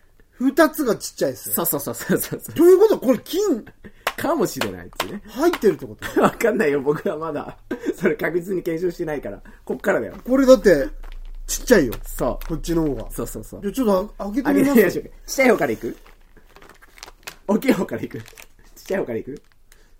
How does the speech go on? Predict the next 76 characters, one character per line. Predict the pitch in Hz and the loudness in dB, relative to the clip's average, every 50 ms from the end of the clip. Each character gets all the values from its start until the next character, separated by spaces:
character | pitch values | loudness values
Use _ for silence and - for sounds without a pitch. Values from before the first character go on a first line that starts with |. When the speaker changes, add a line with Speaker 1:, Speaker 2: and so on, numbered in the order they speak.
| _ _ _ _ _ _ - | _ _ _ _ _ _ -12
Speaker 2:
二 | 170 139 120 196 214 | -10 -10 -8 -8 -8
個 | - 175 | -6 -2
だ | 156 214 | -2 0
か | 240 | 0
ら。 | 214 | 4
Speaker 1:
ど | 240 | 4
う、 | 254 | 4
ど | 247 | 4
う | - | 4
す | 180 175 | 2 0
る？ | 147 139 151 - 208 190 | 0 -2 -4 -4 -6 -6
大 | 175 | -6
き | 180 | -2
い | 226 | -2
方 | 226 196 | 0 2
か | 156 170 | 2 2
ら | 147 | 0
い | 143 | 0
く？ | 240 | -2
Speaker 2:
大 | 294 - | -2 0
き | 285 | 0
い | 349 | 0
方 | 330 320 | 2 2
か | 294 233 | 2 2
ら | 170 | 2
開 | 156 160 | 0 0
け | 160 | -2
て | 165 | -2
み | - | -2
ま | - - | -2 -2
し | - | 2
ょ | |
う | - | 2
か。 | 285 | 4
Speaker 1:
大 | 262 | 4
き | |
い | |
方 | 233 202 | 6 6
か | 185 | 6
ら | 165 156 | 6 4
い | |
く？ | 151 | 2
Speaker 2:
ま | 196 202 | 2 0
ず | 202 214 | -2 -2
は。 | 196 180 | -4 -4
Speaker 1:
じ | 190 | -4
ゃ | 202 | 0
あ、 | 202 214 202 | 2 2 2
じ | 175 180 | 2 2
ゃ | |
あ、 | 170 | 0
隊 | - 175 170 156 | 2 0 0 0
長 | 180 156 | 0 -2
開 | 151 - | 0 0
け | 147 | 2
て | |
く | - | 2
だ | 247 247 | 4 4
さ | 214 | 4
い。 | - - | 2 2
Speaker 2:
<laughs> | |
ま | - | 0
ず | 151 | 0
ね。 | 156 156 156 | -2 -4 -6
Speaker 1:
大 | - | -4
き | - | -4
い | 254 | 0
方 | 233 202 185 | 2 4 4
一 | 180 190 165 | 2 2 0
個 | - 151 165 | -4 -4 -4
し | - | -2
か | - 143 | -4 -6
な | 127 127 120 | -6 -6 -8
い | |
か | - - 107 | -8 -10 -12
ら。 | - - - | -12 -14 -16